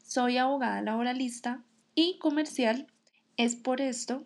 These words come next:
que he decidido hacer una pequeña variación y dedicar este podcast a aquellos emprendedores y todos los creativos que quieren enriquecer su negocio, su emprendimiento.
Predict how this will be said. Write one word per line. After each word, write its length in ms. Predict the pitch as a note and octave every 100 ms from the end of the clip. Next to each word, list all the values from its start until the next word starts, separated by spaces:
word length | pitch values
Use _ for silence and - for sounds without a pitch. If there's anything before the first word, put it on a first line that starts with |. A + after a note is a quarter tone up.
| -
que 320 | A#3 G#3+ G3+
he 40 | G3+
decidido 400 | G3+ B3 G#3+ G3+
hacer 280 | G#3 A3+
una 180 | A3+ A#3
pequeña 440 | A#3 A#3 A3+ G#3+ A3
variación 640 | A3+ B3 - A#3+ A#3 - - _ _
y 160 | - B3+
dedicar 540 | B3+ A#3+ A#3 G#3+ G#3+ -
este 340 | C4+ C4+ D4+
podcast 720 | - D4 D4 - D#4 D#4 - _ _ -
a 160 | A3+ G#3+
aquellos 500 | - A#3+ B3+ C4+ C#4+
emprendedores 880 | C#4 C4+ A#3+ A3 G3 F#3+ G3+ A3+ -
y 120 | C4 -
todos 340 | A3 A#3+ C4+
los 160 | C4+ C#4
creativos 760 | C#4 C4 C4 C4+ A#3+ B3 - _
que 160 | - G3+
quieren 480 | - B3+ C4 C#4 D4
enriquecer 580 | C#4+ C#4+ C4+ A#3+ G3+
su 140 | F#3+ G3+
negocio, 560 | A3 G3+ G3 F#3+ F3+ -
su 200 | - G#3
emprendimiento. 920 | G3 G3 F#3 F3+ F3+ F#3 - -